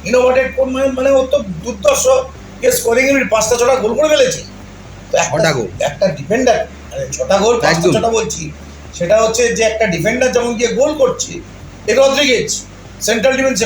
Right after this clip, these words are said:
Speaker 1: কত বড় চেহারা, কি কম্প্যাক্ট লিডারশিপ, আহ, কোয়ালিটি, পেছন থেকে একদম লিডার হিসেবে খেলছে, বড় বড় বল যেমন মারছে, গিয়ে মিড করে আগের দিনে বলো তুমি গোলটা, কি অসাধারণ
Speaker 2: একদম।
Speaker 1: প্লেসমেন্ট।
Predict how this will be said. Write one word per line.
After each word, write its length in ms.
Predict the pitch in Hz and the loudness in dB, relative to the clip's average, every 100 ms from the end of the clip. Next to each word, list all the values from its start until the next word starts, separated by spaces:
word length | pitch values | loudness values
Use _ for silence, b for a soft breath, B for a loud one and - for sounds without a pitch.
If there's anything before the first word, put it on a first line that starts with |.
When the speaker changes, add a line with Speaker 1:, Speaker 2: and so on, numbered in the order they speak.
| 220 | -2
Speaker 1:
কত 160 | 170 | -2
বড় 280 | 233 254 247 | 2 2 2
চেহারা, 440 | - 185 220 214 - | 0 2 2 2 -2
কি 120 | 285 - - | -6 -8 -6
কম্প্যাক্ট 420 | 190 190 269 262 - - - - - | -2 0 0 -2 -6 -18 -18 -16 -4
লিডারশিপ, 380 | 180 240 - 180 | 0 2 2 -2
আহ, 600 | 175 - - - - - - | -4 -10 -12 -2 0 0 2
কোয়ালিটি, 440 | 220 240 208 147 - - - - - - | 2 2 -2 -6 -12 -20 -20 -18 -10 -4
পেছন 280 | 190 233 | 0 0
থেকে 160 | 233 240 | 0 0
একদম 240 | 233 226 | 0 -2
লিডার 360 | 202 190 254 254 - | -2 2 2 2 -2
হিসেবে 280 | 220 240 208 | -2 -2 0
খেলছে, 380 | 247 - 156 - - - - - | 0 0 -6 -8 -16 -18 -10 0
বড় 180 | 214 247 | 4 6
বড় 180 | 254 | 6
বল 220 | 214 262 294 | 6 4 6
যেমন 200 | 285 285 | 4 4
মারছে, 400 | 269 - 277 - - - 165 | 2 0 -2 -2 -16 -18 -6
গিয়ে 180 | 208 247 | 0 2
মিড 260 | 208 226 - | 2 0 0
করে 120 | 226 | 2
আগের 200 | 214 208 | 2 0
দিনে 160 | 214 | 0
বলো 200 | 185 196 | 2 2
তুমি 160 | 214 220 | 0 -2
গোলটা, 420 | 190 196 196 185 - - - - - | -4 -2 0 -2 -6 -18 -18 -10 2
কি 80 | |
অসাধারণ 360 | 240 - 214 214 | 2 4 2 2
Speaker 2:
একদম। 140 | 196 | 2
Speaker 1:
প্লেসমেন্ট। 380 | 190 - 214 180 | 2 0 0 -4